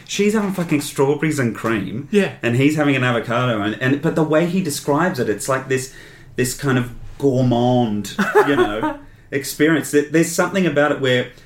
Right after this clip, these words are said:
Speaker 1: 'cause it's funny when you were talking about John le Carre, um,
Speaker 2: Mm.
Speaker 1: earlier, I think Fleming gets unfairly compared to him sometimes. Like,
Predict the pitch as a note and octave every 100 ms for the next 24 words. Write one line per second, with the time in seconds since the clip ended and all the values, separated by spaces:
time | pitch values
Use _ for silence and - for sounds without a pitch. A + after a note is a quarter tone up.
0 | - - - C#3+ D3+ - D#3 D#3 C#3 C3+
1 | B2+ B2 C3 A#2+ A2 - A#2+ A2 G2 -
2 | B2 C#3 A#2+ F2+ D#2+ - - G#2 F#2+ F2
3 | G2 F#2 F2 D#2+ - - - - - -
4 | - - C3+ C#3 E3+ - D3 C#3+ B2+ A2
5 | G#2 A#2 A2 G2 A2+ A2 G#2+ G2+ F#2+ -
6 | - A#2 G2+ A2 G#2+ A2+ A#2+ - G2+ E2+
7 | E2+ F#2+ F2+ F2 F2 E2+ - - B2